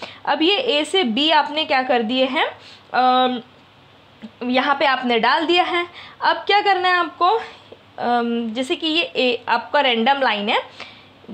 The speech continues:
आपने ए से बी bisect किया, आप मानकर चलिए ए से B dash bisect किया। अब ये bisection हो गया, हमको तो B point चाहिए था, लेकिन हमने अभी यहाँ पे इसके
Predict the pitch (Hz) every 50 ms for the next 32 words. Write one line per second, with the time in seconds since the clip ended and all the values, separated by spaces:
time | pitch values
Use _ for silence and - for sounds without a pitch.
0 | - - - - - - - 247 269 269 285 349 359 - - - 320 339 339 -
1 | 427 427 277 254 302 311 254 214 196 - - 226 202 - - - 220 202 190 190
2 | - 254 247 247 254 254 254 254 269 226 214 220 247 320 494 605 - - - -
3 | - - 240 262 285 311 - - - 330 403 539 494 302 226 226 294 330 330 247
4 | 214 240 233 247 - - 269 262 277 285 302 285 - 320 - - - - 330 339
5 | 370 453 - - - - - - - - - 269 285 330 359 277 262 247 208 226
6 | 254 - 320 302 - - 381 381 359 370 370 359 285 370 370 359 - 285 240 226
7 | 226 277 285 311 330 240 226 294 339 370 - 403 403 427 392 - - 392 359 349
8 | 330 339 339 349 320 294 262 254 294 294 294 269 262 277 285 277 269 302 302 285
9 | 254 254 240 277 330 330 - - - 311